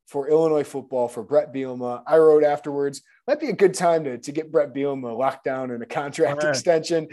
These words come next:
Speaker 1: Uh, maybe get Ryan Walters locked up for a contract extension because, uh, they could only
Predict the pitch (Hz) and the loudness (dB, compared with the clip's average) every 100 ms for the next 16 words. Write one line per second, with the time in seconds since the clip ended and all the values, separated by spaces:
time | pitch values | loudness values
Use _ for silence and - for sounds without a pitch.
0 | - - 139 139 151 170 170 160 160 156 | -16 -4 2 2 4 2 0 4 4 4
1 | 147 165 170 170 160 151 - 165 156 156 | 4 4 4 2 -6 -6 -6 -2 -2 2
2 | 160 156 151 160 151 156 147 147 - 151 | -2 -2 -4 -2 -4 -4 -8 -10 -8 -6
3 | 143 151 143 143 135 - _ _ _ 117 | -6 -10 -8 -4 -6 -8 _ _ _ -8
4 | 117 135 180 156 151 143 123 120 | 0 2 2 2 0 -2 -6 -8